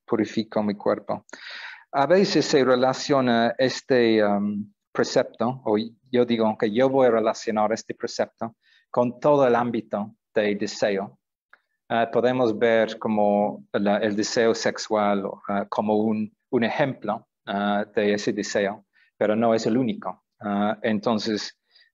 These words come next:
ah, quiere decir que la, la, la aspiración es soltar todo tipo de daño que surge a través de nuestra propia avidez,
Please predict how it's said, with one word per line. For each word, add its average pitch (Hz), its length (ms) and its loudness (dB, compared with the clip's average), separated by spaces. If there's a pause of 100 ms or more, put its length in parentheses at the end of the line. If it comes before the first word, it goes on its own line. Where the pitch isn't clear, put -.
ah, 110 200 0
quiere 113 260 2
decir 110 360 0
que 107 320 4
la, 107 280 0
la, 104 260 0
la 107 160 0
aspiración 113 840 -2 (580)
es 120 140 0
soltar 113 840 0 (640)
todo 156 280 4
tipo 151 340 0
de 113 180 2
daño 113 640 0 (720)
que 120 180 0
surge 117 720 -2 (320)
a 113 140 -2
través 110 460 0
de 110 120 0
nuestra 104 340 -6
propia 107 460 -2
avidez, 98 720 -6